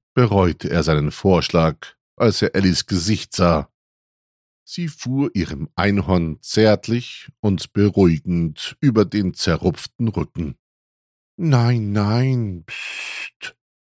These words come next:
flüsterte sie dem Stofftier zu. „Brauchst keine Angst zu haben, der Papi meint das nicht so.“ Dann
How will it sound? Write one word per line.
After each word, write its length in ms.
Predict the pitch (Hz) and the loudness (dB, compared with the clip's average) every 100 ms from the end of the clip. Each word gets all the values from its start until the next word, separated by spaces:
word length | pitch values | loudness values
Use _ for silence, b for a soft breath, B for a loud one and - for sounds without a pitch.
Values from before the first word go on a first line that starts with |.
| _ | _
flüsterte 540 | _ - 90 - 85 87 | _ -4 -4 -4 -4 -4
sie 80 | 82 | -4
dem 140 | 85 | -6
Stofftier 480 | - 87 - 95 87 | -4 -6 -4 -4 -4
zu. 400 | - 95 92 - _ _ _ _ _ _ | -4 -4 -4 -6 _ _ _ _ _ _
„Brauchst 420 | 254 156 - - | 0 0 0 -8
keine 480 | - 104 87 90 - | -2 0 0 -2 -4
Angst 320 | - 95 - | -6 -6 -8
zu 140 | 95 87 | -6 -2
haben, 320 | 92 92 85 _ _ - | -2 -2 -6 _ _ 0
der 120 | 170 | 0
Papi 380 | 151 151 143 131 | 2 0 2 0
meint 360 | 98 101 117 | 2 2 2
das 240 | 95 80 - | -2 -4 -6
nicht 280 | 110 - - | -10 -10 -4
so.“ 420 | 92 85 82 - _ _ _ _ _ _ _ _ - | -2 0 -2 -6 _ _ _ _ _ _ _ _ -2
Dann 480 | 82 78 90 87 | -2 0 -2 -4